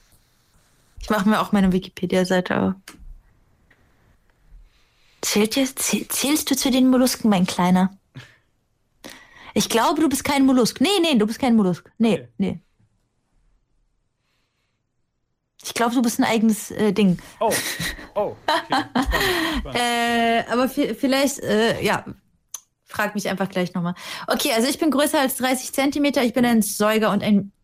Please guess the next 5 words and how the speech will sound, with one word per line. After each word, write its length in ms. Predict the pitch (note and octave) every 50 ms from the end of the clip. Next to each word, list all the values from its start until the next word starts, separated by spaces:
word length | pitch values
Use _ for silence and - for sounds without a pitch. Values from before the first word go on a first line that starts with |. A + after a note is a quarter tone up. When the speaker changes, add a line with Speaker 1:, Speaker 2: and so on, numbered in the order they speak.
| _ - - _ _ _ _ _ _ -
Speaker 1:
Säuger 640 | F#3+ - - F#3 F#3 F#3 F3+ E3+ E3+ E3 - - -
bin 220 | - - F3+ F3+
ich. 240 | - - - - - _ -
Ähm, 1300 | - G#3+ G#3+ G#3+ G#3+ G#3+ G#3 G3+ G3+ G3 G3 G3 G3 G3 F#3+ G3 F#3+ - - F#3+ F#3+ F#3+ F#3+ F#3+ G3 - - - - - _ _ _ _ _ _ _ _ _ _ _ _ _ _ _ _ _ _ _ - - - - - - - - - - - - - - - - - - - - - - _ _ _ -
und 760 | B3 B3 B3+ B3+ C4 C4 C4 C4+ C4+ C4+ B3+ - - -